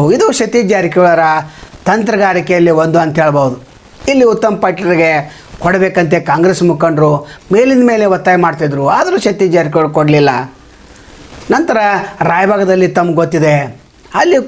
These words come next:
ಕೂಡ ಸತೀಶ್ ಜಾರಕಿಹೊಳಿ ಅವರ ತಂತ್ರಗಾರಿಕೆಯಿಂದನೇ ಕಾಂಗ್ರೆಸ್ ಅಭ್ಯರ್ಥಿ ಸೋತರು ಅಂತ ಹೇಳ್ಬೋದು. ಹನ್ನೊಂದು ಇದ್ದದ್ದು ಹದಿಮೂರು ಆಗಬೇಕಾಗಿತ್ತು. ಅಂದ್ರೆ ಹದಿಮೂರು ಶಾಸಕರು ಬೆಳಗಾವಿ ಜಿಲ್ಲೆಯಿಂದ ಆರಿಸಿ ಹೋಗ್ಬೇಕಾಗಿತ್ತು. ಆದರೆ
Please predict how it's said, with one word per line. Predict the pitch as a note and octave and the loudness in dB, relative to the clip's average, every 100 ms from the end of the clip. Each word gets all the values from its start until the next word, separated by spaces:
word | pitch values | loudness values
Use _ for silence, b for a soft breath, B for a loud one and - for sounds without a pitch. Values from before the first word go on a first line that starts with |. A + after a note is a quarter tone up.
| A#3+ | 0
ಕೂಡ | G#3+ F3 | 0 0
ಸತೀಶ್ | F3 E3+ E3 | -2 0 0
ಜಾರಕಿಹೊಳಿ | E3+ D3 E3 D#3 | 0 0 0 2
ಅವರ | D3+ D3 D3 B B B B B - - | 2 2 -2 B B B B B -20 -4
ತಂತ್ರಗಾರಿಕೆಯಿಂದನೇ | F3+ F#3+ G3 F#3 E3+ E3 E3 D#3+ D3+ D3+ - - - - - | -2 0 2 2 0 0 0 2 0 -2 -8 -20 -20 -10 -4
ಕಾಂಗ್ರೆಸ್ | E3 E3+ D#3 | 0 2 2
ಅಭ್ಯರ್ಥಿ | D#3 D3+ D3 B3+ E4+ - B B - | 0 0 0 0 0 -2 B B -6
ಸೋತರು | - C4 C4+ A#3 | 0 0 2 0
ಅಂತ | G#3 G#3 | 0 0
ಹೇಳ್ಬೋದು. | F#3 E3 D3+ D3+ - | 0 2 0 -2 -4
ಹನ್ನೊಂದು | D4 A#3+ G#3 F#3 | 0 0 2 2
ಇದ್ದದ್ದು | D#3+ F3 D#3+ D4 E4+ B B - | 2 0 2 2 0 B B -6
ಹದಿಮೂರು | F#3+ A#3 C#4 B3+ | -2 2 2 2
ಆಗಬೇಕಾಗಿತ್ತು. | A3 G3 G3 F3 D#3 D3+ - - | 2 2 0 -2 -4 -10 -12 -4
ಅಂದ್ರೆ | A3 D#4 | 0 0
ಹದಿಮೂರು | G#3+ A#3+ C4 G3+ | 0 -2 -2 0
ಶಾಸಕರು | F#3+ D#3 E3 D#3+ D3+ D3+ B B | -2 -2 -2 2 2 0 B B
ಬೆಳಗಾವಿ | D#3+ G#3 A3 G3 | 0 2 2 2
ಜಿಲ್ಲೆಯಿಂದ | F3 E3+ E3 D#3+ D3+ D3 B B - D3 | 2 2 2 2 0 -2 B B -4 -2
ಆರಿಸಿ | G3+ G#3+ | 0 0
ಹೋಗ್ಬೇಕಾಗಿತ್ತು. | F#3+ F3 D#3+ E3 C#3+ D3 C3+ A#2 - - D4 | 0 0 0 -2 -2 -2 -2 -4 -8 -4 -2
ಆದರೆ | D#4+ | 0